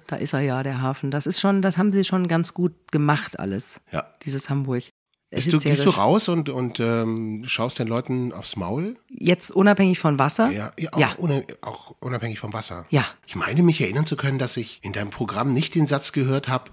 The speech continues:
Speaker 2: „Da war ich doch neulich beim Bäcker“, dass du andere Geschichten erzählst, als, „Da war ich neulich beim Bäcker und dann hat der, hat die Bäckerin zu mir gesagt.“
Speaker 1: Also ich, ich hab jetzt, glaub ich, noch nie über Bäcker gesprochen oder Bäckerinnen.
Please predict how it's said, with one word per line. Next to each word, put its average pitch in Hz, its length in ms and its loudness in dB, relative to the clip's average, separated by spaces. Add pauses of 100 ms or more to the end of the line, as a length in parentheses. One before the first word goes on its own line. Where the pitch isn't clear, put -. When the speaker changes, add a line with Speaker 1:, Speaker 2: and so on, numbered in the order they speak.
(300)
Speaker 2:
„Da 92 160 -2
war 117 160 2
ich 156 80 0
doch 120 140 0
neulich 117 340 0
beim 113 160 -2
Bäcker“, 73 400 -6
dass - 160 -6
du - 80 -2
andere 135 340 2
Geschichten - 460 -4
erzählst, - 560 -6
als, - 360 -4 (420)
„Da 98 120 0
war 113 160 2
ich 139 80 0
neulich 135 280 2
beim 101 160 -2
Bäcker 180 400 2
und 127 160 -2
dann 113 120 0
hat 131 160 -4
der, 101 240 -2
hat 127 120 -4
die 110 80 -2
Bäckerin 139 360 -2
zu 135 140 -2
mir 123 160 -2
gesagt.“ 98 480 -4 (560)
Speaker 1:
Also 160 300 4
ich, - 320 -2
ich 185 140 0
hab 196 120 2
jetzt, 190 220 2 (260)
glaub 180 260 6
ich, 190 120 2
noch 165 160 2
nie 214 460 6 (220)
über 190 240 4
Bäcker 180 340 0
gesprochen 240 520 0 (240)
oder 180 160 2
Bäckerinnen. 202 600 4